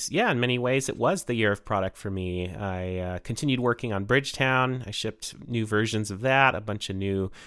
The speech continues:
uh, related Bridgetown plugins and, and other sorts of open source projects. Um, I worked on an album project, uh, with a friend of mine, uh, Paul Ellis, doing electronic music.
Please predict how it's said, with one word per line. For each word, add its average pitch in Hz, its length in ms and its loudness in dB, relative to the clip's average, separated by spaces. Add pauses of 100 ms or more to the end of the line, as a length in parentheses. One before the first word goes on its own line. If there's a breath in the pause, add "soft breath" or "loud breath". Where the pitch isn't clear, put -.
(360 loud breath)
uh, 87 300 -2
related 110 560 2
Bridgetown 104 540 -2
plugins 139 880 4
and, 92 420 -4
and 98 160 -10
other 107 260 0
sorts - 360 -4
of 101 200 -4
open 113 220 -8
source 98 300 0
projects. 127 920 2 (400 loud breath)
Um, 92 520 -2 (120)
I 92 480 -2
worked 101 420 -2
on 92 460 -2
an - 140 -12
album 123 360 2
project, 117 1000 2 (120)
uh, 90 380 -2
with 95 400 -2
a 107 60 -8
friend 104 280 0
of 98 140 -4
mine, 95 500 0
uh, - 320 -8
Paul 101 260 0
Ellis, 170 560 2 (140)
doing 92 400 -4
electronic 123 560 0
music. 123 540 0